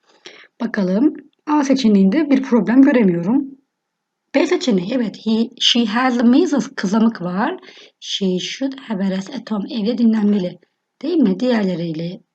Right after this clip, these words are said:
baktığımda bir hastalık belirtisi, ifadesi görmüyoruz. Devam. My tooth hurts a lot. Dişim çok ağrıyor.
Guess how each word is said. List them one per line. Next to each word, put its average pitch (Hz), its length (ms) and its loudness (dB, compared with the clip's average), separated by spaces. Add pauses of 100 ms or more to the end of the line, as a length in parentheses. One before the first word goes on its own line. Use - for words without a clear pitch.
(160)
baktığımda 202 600 -4
bir 226 100 0
hastalık 196 580 -6
belirtisi, 165 520 -8
ifadesi 190 720 -10 (340)
görmüyoruz. 196 640 -6 (2250)
Devam. 196 420 -2 (540)
My 262 180 2
tooth 294 280 -2
hurts 247 440 -8
a - 80 -10
lot. 240 520 -4 (640)
Dişim 269 260 -4
çok 269 260 -8
ağrıyor. 202 680 -4